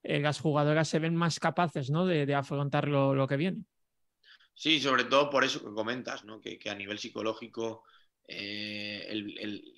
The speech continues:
Speaker 2: el refuerzo de la primera victoria, pues, pues siempre es importante. Eh, la cuestión es que además era un rival directo, un rival que llevaba tres puntos co-,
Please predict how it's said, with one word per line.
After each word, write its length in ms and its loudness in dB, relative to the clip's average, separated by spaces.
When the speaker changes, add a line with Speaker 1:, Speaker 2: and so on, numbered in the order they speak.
Speaker 2:
el 140 -10
refuerzo 480 -4
de 80 -2
la 100 0
primera 300 0
victoria, 420 0
pues, 380 -8
pues 200 -8
siempre 320 -4
es 80 -6
importante. 800 0
Eh, 540 2
la 200 2
cuestión 380 0
es 120 0
que 160 2
además 340 4
era 100 2
un 80 0
rival 260 4
directo, 400 0
un 140 -10
rival 320 4
que 100 -4
llevaba 320 4
tres 220 0
puntos 360 0
co-, 220 -4